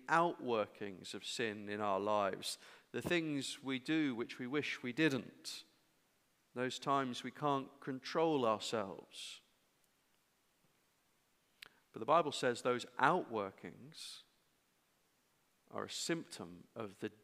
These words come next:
deeper problem within, which is the sin in our hearts. A disease in our hearts which comes out in all these ways.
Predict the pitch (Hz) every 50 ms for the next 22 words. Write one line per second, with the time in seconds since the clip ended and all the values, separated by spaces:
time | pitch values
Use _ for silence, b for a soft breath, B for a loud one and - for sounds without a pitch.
0 | _ - 135 135 147 139 - - 139 135 131 131 - - - 127 123 - - 117
1 | 117 113 113 110 107 107 120 120 120 117 110 113 117 - - 123 120 113 113 -
2 | 117 113 - - - - - - 180 175 139 110 90 82 95 127 151 b b b
3 | b b b b b b b b b - 131 131 143 147 151 147 - - - 190
4 | 202 196 151 104 - - - - - _ - - - - - - - - _ _
5 | _ _ _ _ _ _ _ _ _ _ _ _ _ _ _ _ _ _ _ _
6 | _ _ _ _ _ _ _ _ _ _ _ _ _ _ _ _ _ - 120 113
7 | 143 139 123 123 139 175 233 254 247 233 226 202 180 151 139 - - 147 151 156
8 | 151 135 123 180 202 220 214 170 131 - - 160 - - - - 226 240 240 226
9 | 170 185 226 240 214 143 156 190 226 254 254 247 233 202 240 226 202 - 175 202
10 | 226 240 226 185 165 -